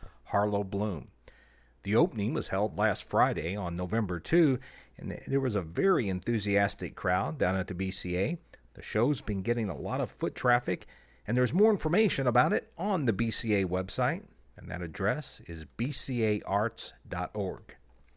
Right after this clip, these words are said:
Later on in this podcast, we'll hear more about the next play that's going to be produced by the folks in Monmouth's very talented Department of Theater. It's John Cariani's delightful play,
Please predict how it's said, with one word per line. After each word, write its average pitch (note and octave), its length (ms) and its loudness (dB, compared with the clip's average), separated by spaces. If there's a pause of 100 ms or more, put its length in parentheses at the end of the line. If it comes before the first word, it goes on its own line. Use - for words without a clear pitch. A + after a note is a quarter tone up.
(360)
Later F3+ 320 4
on G#3 160 4
in A#2+ 80 6
this G#2 220 4
podcast, G2 640 0
we'll F#2 160 -6
hear G2 220 -2
more A2 320 2
about F2 260 0
the E2 80 -8
next G2 340 -4
play G2 440 0
that's E2 320 -4
going G#2+ 180 0
to F#2+ 60 -2
be A2 160 0
produced B2 440 2
by F#2+ 120 0
the F#2 100 -2
folks C3+ 420 -2
in G#2 140 -4
Monmouth's A#2+ 460 -2
very A2+ 480 -2
talented F#2+ 580 -4
Department F2+ 480 -6
of E2 80 -10
Theater. A2+ 400 -2 (500)
It's - 280 -14
John C3+ 340 0
Cariani's C3+ 720 4
delightful G#2+ 720 -2
play, G2 400 -2